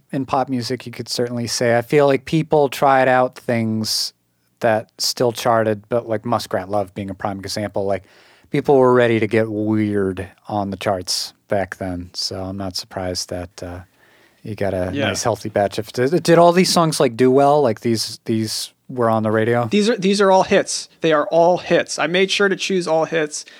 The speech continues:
Speaker 2: I made sure to choose songs where it was very clear that the writers of the song did not think there was a problem with what they were presenting. I'd be surprised if, if neither of you heard the first song. It's, like, pretty, pretty popular.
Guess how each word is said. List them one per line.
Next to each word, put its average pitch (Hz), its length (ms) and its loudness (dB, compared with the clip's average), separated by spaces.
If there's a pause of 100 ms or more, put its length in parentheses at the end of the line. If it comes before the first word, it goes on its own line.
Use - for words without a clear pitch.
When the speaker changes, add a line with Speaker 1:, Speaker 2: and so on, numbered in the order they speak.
(160)
Speaker 2:
I 160 80 -2
made 185 220 0
sure 202 140 0
to 180 60 -2
choose - 360 -4
songs 165 400 -2
where 147 200 0
it 147 60 -2
was 151 140 -8
very 175 260 0
clear 170 360 -4
that 156 120 -10
the 143 80 -6
writers 151 460 0
of 160 80 -8
the 151 80 -2
song 147 420 0 (500)
did 170 160 2
not 147 220 2
think 147 200 -2
there 143 120 4
was 139 200 -2
a 131 40 -8
problem - 440 -6 (340)
with 151 180 -6
what 147 160 0
they 139 120 -2
were 120 240 -6 (220)
presenting. 110 480 -8 (840)
I'd 190 140 4
be 220 60 0
surprised 180 440 2
if, 151 120 -6
if 156 260 -6
neither 151 240 2
of 147 60 4
you 147 100 2
heard 165 180 -2
the 147 60 -4
first 131 260 -4
song. 123 160 -2
It's, 131 140 -2
like, 143 120 -2
pretty, 131 560 -4 (600)
pretty 156 200 -2
popular. 127 540 -4